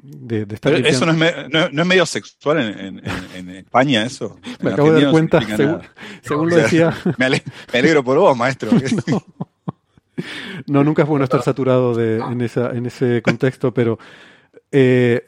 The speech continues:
Speaker 1: justo me, me di cuenta, según lo decía, y quise, quise arreglarlo, pero, pero tu,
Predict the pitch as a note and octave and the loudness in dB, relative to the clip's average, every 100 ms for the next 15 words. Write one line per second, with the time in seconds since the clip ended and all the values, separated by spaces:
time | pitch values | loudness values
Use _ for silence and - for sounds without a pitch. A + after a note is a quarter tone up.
0 | C#3 - G3 - G#3 G3 D#3 C3+ C#3 C3+ | -12 -2 -2 2 2 2 0 -2 2 2
1 | D3+ F3+ E3+ D#3 D#3+ F3+ F3+ F3+ F3+ F#3 | 2 0 0 2 2 0 0 2 2 2
2 | C#3+ B2+ D#3 - E3 E3 D#3 - - D#3+ | 0 -2 -6 0 2 6 4 2 -2 0
3 | D#3+ D3 D#3+ E3 D#3+ C#3+ B2+ B2 A#2+ - | 2 2 0 2 0 2 2 0 -2 -4
4 | B2 A#2+ A2+ B2+ B2 B2 B2+ | 0 0 0 0 2 2 2